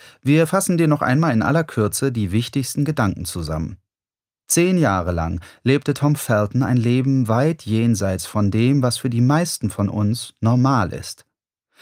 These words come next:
Als er mit nur zwölf Jahren die Rolle des Draco Malfoy in Harry Potter annahm,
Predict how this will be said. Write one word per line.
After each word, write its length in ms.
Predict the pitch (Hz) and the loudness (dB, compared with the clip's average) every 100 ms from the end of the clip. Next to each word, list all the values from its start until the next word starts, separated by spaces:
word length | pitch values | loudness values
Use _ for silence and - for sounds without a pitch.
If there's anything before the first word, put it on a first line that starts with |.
| - | -6
Als 220 | 143 151 - | 0 0 0
er 240 | 165 160 | 0 2
mit 240 | 123 131 | 2 2
nur 160 | 165 170 | 0 -2
zwölf 420 | - 185 190 190 | -2 0 0 0
Jahren 380 | 113 87 80 85 | 0 0 -2 -4
die 100 | 92 | -2
Rolle 340 | 95 113 120 | 0 2 2
des 180 | 110 98 | 0 -4
Draco 380 | - 113 110 107 | -2 -2 0 0
Malfoy 580 | 104 113 110 117 107 107 | 2 0 0 0 2 0
in 240 | 104 101 | 0 0
Harry 240 | 104 110 110 | 2 0 0
Potter 360 | - 127 113 | -2 -2 0
annahm, 500 | 104 104 110 110 117 | 2 2 2 2 0